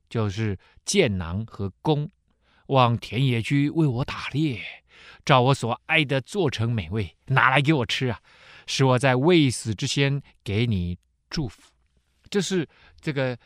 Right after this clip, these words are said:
呃，圣经里面第一次由爸爸特别为儿子祝福啊，就从这个时候开始。所以从未来的你会发现，哎，父亲都会为孩子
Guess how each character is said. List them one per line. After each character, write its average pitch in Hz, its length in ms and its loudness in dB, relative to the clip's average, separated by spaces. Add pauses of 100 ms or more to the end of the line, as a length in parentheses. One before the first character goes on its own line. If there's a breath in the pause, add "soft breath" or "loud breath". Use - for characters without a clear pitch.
(140)
呃， 104 100 -10
圣 160 220 0
经 147 160 0
里 98 100 -6
面 113 220 -10 (420)
第 202 140 -2
一 139 220 -10
次 - 360 -10 (420)
由 110 220 -8
爸 147 320 -8
爸 - 300 -14 (300)
特 185 320 8
别 117 180 -2
为 135 240 -2
儿 110 240 -4
子 131 240 -6
祝 107 140 -6
福 - 240 -20 (640)
啊， 87 200 -14 (300 soft breath)
就 131 100 -2
从 113 220 -4
这 170 160 -2
个 123 80 -4
时 101 100 -12
候 95 80 -12
开 92 160 -16
始。 95 80 -18
所 143 200 -14
以 147 40 -10
从 156 200 -8 (180)
未 185 160 -4
来 147 160 0
的 147 100 -4 (200 loud breath)
你 127 100 -6
会 135 60 -2
发 135 120 -2
现， 127 120 -6
哎， 147 120 -2 (260 soft breath)
父 160 260 -2
亲 135 180 -6
都 123 100 -2
会 120 80 -4
为 117 160 -8
孩 95 240 -14
子 90 160 -14